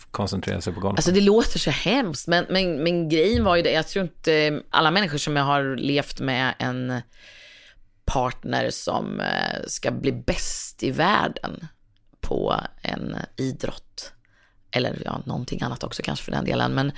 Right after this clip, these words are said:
Speaker 2: just idrottsmän och kvinnor som ska fokusera på sin grej, de är oftast <laughs> inte så trevliga, jag måste säga. De är ganska,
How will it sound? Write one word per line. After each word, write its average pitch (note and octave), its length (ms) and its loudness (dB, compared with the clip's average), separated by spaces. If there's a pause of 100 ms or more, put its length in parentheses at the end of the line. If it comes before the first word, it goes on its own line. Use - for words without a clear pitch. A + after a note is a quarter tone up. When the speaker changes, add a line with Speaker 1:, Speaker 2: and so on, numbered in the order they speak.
(360)
Speaker 2:
just F#3 320 2
idrottsmän C#3 1160 0
och C3 60 -2
kvinnor C3+ 360 0
som C3 440 0 (1040)
ska - 240 -2
fokusera D3+ 500 4
på C#3+ 100 2
sin C#3 220 0
grej, F#3+ 360 4
de F#3 180 2
är D#3+ 120 2
oftast - 360 2
<laughs> - 100 2
inte A3+ 300 2
så - 300 4 (320)
trevliga, F3+ 1040 2
jag D#3+ 80 0
måste D3+ 160 -2
säga. D#3+ 300 0 (340)
De G3 220 4
är A3 100 6
ganska, G3 540 2